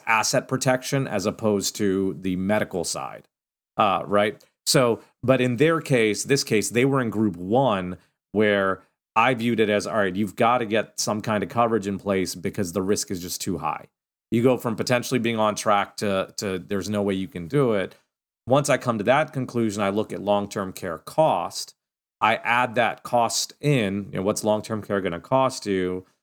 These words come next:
Then I add in my assumptions that the, the adjustments I made it, er, made earlier about needing additional growth and needing, um,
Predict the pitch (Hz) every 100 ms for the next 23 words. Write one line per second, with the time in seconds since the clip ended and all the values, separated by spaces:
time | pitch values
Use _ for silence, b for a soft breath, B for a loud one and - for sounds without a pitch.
0 | _ _ _ _ 127 120 131 127 117 120
1 | 113 117 110 104 101 - 110 110 - 107
2 | 104 87 104 98 92 104 95 101 85 107
3 | - 104 98 95 92 92 85 113 - 110
4 | 98 87 120 127 113 101 92 87 95 92
5 | 90 b _ _ - 113 117 113 107 85
6 | 110 - 95 85 95 104 107 - - 107
7 | 98 101 107 101 98 80 98 95 90 87
8 | 85